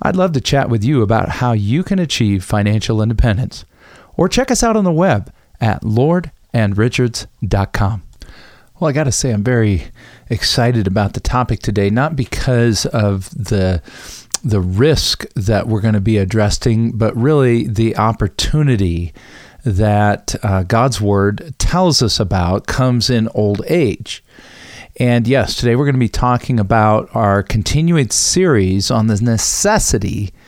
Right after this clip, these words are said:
the necessity of a plan. You know, most people we're talking to, just like you, every day at Lord and Richards, and the clients that we have all across the country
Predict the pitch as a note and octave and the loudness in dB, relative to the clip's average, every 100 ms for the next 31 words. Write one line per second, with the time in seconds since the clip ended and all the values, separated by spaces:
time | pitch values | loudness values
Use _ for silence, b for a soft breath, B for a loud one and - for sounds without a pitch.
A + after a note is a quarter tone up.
0 | B B - B2 A2+ - - A3 - A2+ | B B -2 2 2 2 2 2 2 0
1 | G2 G2+ B2+ A2+ A2+ A2 - E3 C#3+ G2 | 0 0 0 0 0 0 0 2 2 2
2 | E2+ - _ _ B B B B - B2+ | -4 -14 _ _ B B B B -2 0
3 | A#2+ C3+ - D3+ B2 B2+ A2+ B2+ B2+ A2 | 2 2 2 0 2 0 2 2 2 0
4 | - - - C3+ - B2 - A#2 G2 D3 | -6 -6 -2 -2 0 -2 0 -2 0 0
5 | - C#3+ A2+ C3+ A#2 A2 B2+ C#3+ A#2+ A#2 | 0 0 0 0 0 0 0 0 2 4
6 | A2 G2+ F2+ A2 A2 A2+ A2 G#2 G2+ - | 4 2 0 0 0 2 2 2 0 0
7 | F#2+ F#2 A2+ G2 F#2+ C#3 C3+ B2+ B2+ A#2 | -2 -2 -2 -2 0 0 2 2 0 0
8 | A#2+ A2 G#2+ G#2 D3+ F3 - C#3+ - - | 2 2 2 0 -2 0 0 0 0 -2
9 | - C3+ - G#2 G2 | -2 -2 0 -2 -2